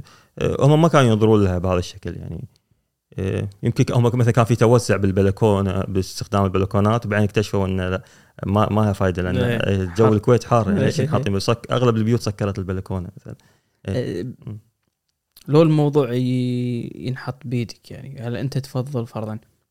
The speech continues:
Speaker 2: كمناطق سكنية تطلع جديدة، يتم توحيد الشكل، اللون؟ أنت شنو رأيك بالموضوع؟
Speaker 1: والله أنا، أنا أتمنى المناطق السكنية الجديدة يسوونها يعني على الاشتراط، أنا مو معماري صراحة، مو، مو متخصص.
Speaker 2: لا، لا، بس
Speaker 1: لكن
Speaker 2: أقصد
Speaker 1: إيه.
Speaker 2: أنت، أنت ك-،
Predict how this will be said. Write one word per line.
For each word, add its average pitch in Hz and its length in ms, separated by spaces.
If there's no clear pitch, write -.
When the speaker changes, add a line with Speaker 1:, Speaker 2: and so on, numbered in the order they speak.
Speaker 2:
كمناطق 117 480
سكنية 113 480
تطلع 107 520
جديدة، 107 760
يتم 117 840
توحيد 117 640
الشكل، 135 720
اللون؟ 127 1040
أنت 143 160
شنو 135 240
رأيك 117 280
بالموضوع؟ 117 380
Speaker 1:
والله 151 380
أنا، 151 320
أنا 156 140
أتمنى 156 440
المناطق 135 400
السكنية 131 480
الجديدة 120 340
يسوونها 135 480
يعني 120 220
على 120 160
الاشتراط، 120 720
أنا 123 240
مو 160 120
معماري 95 360
صراحة، 90 320
مو، 107 100
مو 107 140
متخصص. - 480
Speaker 2:
لا، 196 60
لا، 220 60
بس 214 200
Speaker 1:
لكن 131 120
Speaker 2:
أقصد 185 120
Speaker 1:
إيه. 180 80
Speaker 2:
أنت، 110 100
أنت 170 300
ك-، - 360